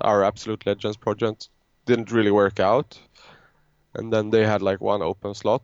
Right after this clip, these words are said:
in Epsilon, and I don't remember who asked me, but I think it was J W. So I went to them instead,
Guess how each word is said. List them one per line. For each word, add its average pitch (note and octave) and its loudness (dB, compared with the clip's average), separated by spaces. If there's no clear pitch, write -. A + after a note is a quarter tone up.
in G2 -8
Epsilon, A#2+ -4
and F#2 -8
I G2+ 2
don't G2+ -2
remember G#2 0
who G#2+ 0
asked G2+ -2
me, A2+ -6
but G2+ 0
I F#2+ 0
think G2 -6
it - -12
was E2+ -8
J E2+ -4
W. G2+ -2
So A2 2
I F#2+ 4
went G#2+ 2
to A2+ -6
them A2+ 0
instead, G#2+ -2